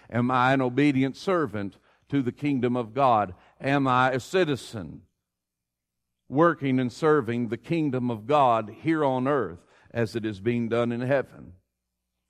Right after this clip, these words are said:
That's what we're praying when we pray from the heart. And we're praying that we will be faithful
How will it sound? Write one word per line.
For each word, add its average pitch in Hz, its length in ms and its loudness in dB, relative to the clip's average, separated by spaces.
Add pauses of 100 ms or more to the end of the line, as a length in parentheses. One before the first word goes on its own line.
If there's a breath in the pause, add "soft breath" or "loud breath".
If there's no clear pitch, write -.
(800)
That's 127 220 0
what 143 180 0
we're 139 140 4
praying 151 500 6
when 127 160 0
we 139 140 0
pray 147 320 0
from 135 180 -6
the 123 80 -2
heart. 127 320 4 (160 loud breath)
And 156 140 4
we're 165 120 6
praying 196 480 6
that 160 200 8
we 190 180 2
will 190 200 2
be 151 180 4
faithful 127 1040 2